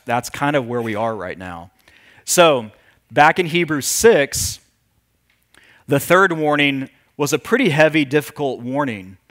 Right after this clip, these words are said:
regarding what happens to Christians who continue to live in sin. And here in Hebrews ten, we'll dive into the fourth warning of what occurs when the believer takes the next step of committing willful sin.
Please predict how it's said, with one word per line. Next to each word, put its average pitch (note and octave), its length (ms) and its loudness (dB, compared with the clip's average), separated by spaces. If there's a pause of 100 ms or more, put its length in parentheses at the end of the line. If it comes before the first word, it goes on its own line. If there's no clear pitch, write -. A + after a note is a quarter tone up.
(460)
regarding C#3 500 0
what C3 180 -2
happens C3 400 0
to C3 100 -10
Christians C3 520 -8
who C3 120 -8
continue C3+ 640 -4
to B2+ 180 -4
live C3 480 0
in A#2+ 220 -6
sin. F2+ 560 -8 (600)
And B2 120 -4
here D3 180 2
in D3 80 0
Hebrews C#3 400 -2
ten, E3+ 380 0
we'll C3 120 -4
dive C3+ 300 4
into C3 140 -2
the A#2 100 -6
fourth F3 380 -4
warning C3+ 320 -6
of A2+ 160 -4
what C3+ 180 0
occurs C3 600 -4 (460)
when C#3 200 -2
the C3+ 80 0
believer C3 380 -2
takes C3+ 320 -2
the A#2+ 120 -4
next B2+ 340 0
step A#2+ 380 -2
of A#2 200 -12
committing B2+ 480 -6
willful B2 480 -6
sin. F2+ 540 -12